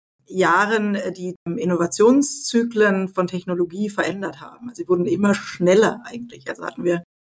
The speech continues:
ja, früher mal alle dreißig, vierzig Jahre eine neue Basistechnologie, waren wir f-, so in den, ähm, achtziger, neunziger mit Aufkommen Internet, Mobile Internet, ja, Mobilfunk et cetera, so in der,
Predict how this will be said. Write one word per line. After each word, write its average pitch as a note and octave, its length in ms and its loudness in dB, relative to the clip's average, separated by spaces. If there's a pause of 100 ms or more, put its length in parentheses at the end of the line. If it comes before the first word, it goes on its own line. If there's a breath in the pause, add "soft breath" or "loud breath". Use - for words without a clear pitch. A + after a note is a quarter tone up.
ja, G#3+ 140 0
früher G3 280 4
mal F3+ 280 4
alle F3 280 4
dreißig, F3 600 -2
vierzig G#3 460 -2
Jahre F#3 400 2
eine F#3 200 -2
neue F#3 300 2
Basistechnologie, F3 880 0
waren E3+ 160 -2
wir F3 80 2
f-, F3 240 -8
so E3+ 160 -2
in E3+ 120 -4
den, E3+ 220 -10 (240)
ähm, F3+ 200 4
achtziger, F#3 540 0
neunziger F#3 360 2
mit F3 80 -2
Aufkommen E3+ 460 0
Internet, F3+ 560 2
Mobile F3+ 360 2
Internet, E3+ 680 -2 (280)
ja, F#3 140 4
Mobilfunk F3+ 640 2
et - 80 -8
cetera, F3 420 2
so E3+ 100 4
in E3+ 100 2
der, E3+ 220 2